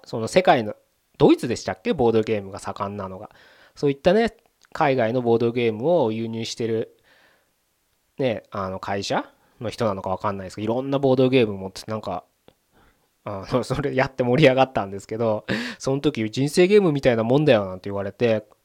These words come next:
そのやったボードゲームはね、「あ、人生ゲームやったことないんですよね」っつったら、「えー！」ってすげえびっくりされましたからね。「そんなびっくりする？」みたいな。<laughs>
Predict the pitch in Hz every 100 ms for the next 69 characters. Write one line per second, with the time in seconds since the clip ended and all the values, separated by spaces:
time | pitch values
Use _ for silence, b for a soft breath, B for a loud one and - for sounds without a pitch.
0 | - 90 120 104 101 - 113 107 107 107
1 | 110 98 92 156 B B B B 117 123
2 | 175 233 202 127 214 214 175 175 147 131
3 | 123 123 - - - 110 107 113 117 -
4 | b b b b - 247 - - 254 _
5 | - - 123 160 123 - 107 101 101 98
6 | - - 98 - - 147 247 254 254 269
7 | - 120 123 139 101 95 - _ b b
8 | b b b _ - -